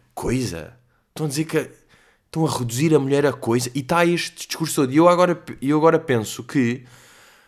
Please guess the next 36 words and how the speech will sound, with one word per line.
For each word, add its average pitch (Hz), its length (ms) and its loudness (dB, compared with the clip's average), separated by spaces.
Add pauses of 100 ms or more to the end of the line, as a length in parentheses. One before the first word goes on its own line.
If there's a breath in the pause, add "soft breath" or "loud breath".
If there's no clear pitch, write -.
(460 soft breath)
ou - 60 -20
seja, 135 240 2
se 185 140 0
isto 170 160 2
aparecesse 135 400 0
agora, 156 420 2 (240)
qual 196 140 4
é 196 40 0
que 196 80 2
é 196 40 8
a - 20 0
diferença? 147 380 0
É - 20 0
mais 160 340 2
pessoas 170 360 2
se 160 100 -2 (320)
indignar 131 480 2
do 104 100 -6
que - 80 -14
de 110 60 -2
antes, 107 280 -4
não 87 100 -12
é? 98 100 -16 (720)
Mas 92 140 -10
aquilo 120 240 -4
já 139 140 4
não 151 100 2
estava 160 240 0
certo 180 560 -4
há 170 80 2
vinte 170 240 -2
e - 40 -10
seis 196 200 -2
anos. 160 340 -6 (2750 soft breath)
Ah, 101 360 -2
e, 107 140 -8